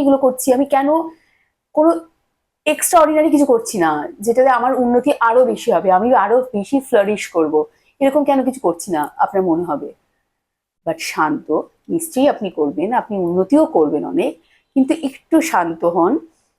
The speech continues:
কারণ আপনার এই রেস্টলেসের জন্যই কি হবে, আপনি কম ঘুমাবেন। আর আপনারা তো সবাই জানেন, আমরা যত কম ঘুমাই, আমাদের শরীরে রোগের পরিমাণ বাড়বে। তাই এই মাসটায় আপনার পেটের প্রবলেম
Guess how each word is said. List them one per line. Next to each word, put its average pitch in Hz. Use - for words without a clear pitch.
কারণ 233
আপনার 302
এই 320
রেস্টলেসের 294
জন্যই 190
কি 233
হবে, 175
আপনি 262
কম 247
ঘুমাবেন। 190
আর 190
আপনারা 214
তো -
সবাই 262
জানেন, 190
আমরা 226
যত 226
কম 277
ঘুমাই, 196
আমাদের 254
শরীরে 214
রোগের 180
পরিমাণ 202
বাড়বে। 127
তাই 226
এই 339
মাসটায় 202
আপনার 220
পেটের 214
প্রবলেম 214